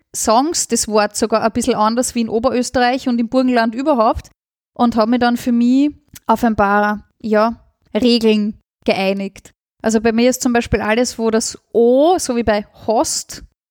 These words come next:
wo das A als O ausgesprochen wird, schreibe ich ein O. Und da, wo das A ein A ist oder so ein, dieser Zwischenlaut, lasse ich das A stehen. Aber es ist irre anstrengend.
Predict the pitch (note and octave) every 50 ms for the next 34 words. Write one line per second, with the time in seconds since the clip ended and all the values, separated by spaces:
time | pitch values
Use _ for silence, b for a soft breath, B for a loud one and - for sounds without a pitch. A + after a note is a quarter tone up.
0 | _ _ _ _ - B3 - G#3+ G#3 G#3+ G#3+ A3 A3 A3 A3 - - - - -
1 | G3+ F#3+ G3+ G#3+ A#3 B3 C4+ D4 D#4 D#4+ _ _ _ _ - - A3+ A#3 - -
2 | - - A#3+ C4 D4 D4 B3+ B3+ B3 C#4 - - - C4+ - - B3+ B3+ B3 B3
3 | - C4+ B3 A#3+ A3+ A3+ G#3+ G#3 G#3 G#3+ A3+ B3 C#4+ D#4 - - - - _ -
4 | - - - A3+ A3 G#3+ A#3+ - A#3 G#3+ G#3 - - G#3+ A3+ A#3 C4 D#4 G#4 A#4
5 | _ _ _ _ _ _ _ - B3 A#3+ A#3 A3+ A#3 A3 A3 A#3+ C4 B3+ A#3+ A#3
6 | - - - G#3 G#3 G#3+ A3 A3+ A3 - _ - G3 F#3+ F#3+ G3 G#3+ A3+ A#3+ C4+
7 | C#4 D4+ E4 - - _ - C#4 D4 E4 F#4+ - - A3+ A#3+ A#3 A#3+ A#3+ - A#3
8 | A3+ A3+ A3+ A3+ A3+ A#3 A#3+ A#3+ A#3 - - - C4 D#4 - - - B3+ A3+ G#3+
9 | G3 G3 G3+ A#3 D4 - - - _ _ _ _ _ _ - - - A3 G#3 A3+
10 | - B3 A#3 - - G#3 G#3+ - - - - _ _ - - F#3+ F#3+ G3+ A3 A3
11 | - - - - G3 G3 G3 G3+ G#3+ - _ _ _ _ _ _ _ - G#3 A#3+
12 | B3+ G#3+ A3 A3 - - - - - C4 C4+ C4 A#3+ A#3+ G#3+ G#3 G#3 A3 A#3 -
13 | - A#3 G#3 G3+ G3+ G3+ G#3 G#3 -